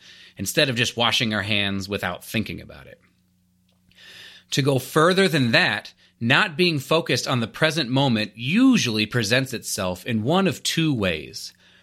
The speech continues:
The first is that someone could be focused on past events. These past events seem to not only define them as a person,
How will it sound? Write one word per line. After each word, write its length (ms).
The 120
first 640
is 140
that 180
someone 460
could 180
be 100
focused 520
on 220
past 500
events. 560
These 240
past 400
events 380
seem 560
to 120
not 320
only 260
define 460
them 140
as 100
a 60
person, 640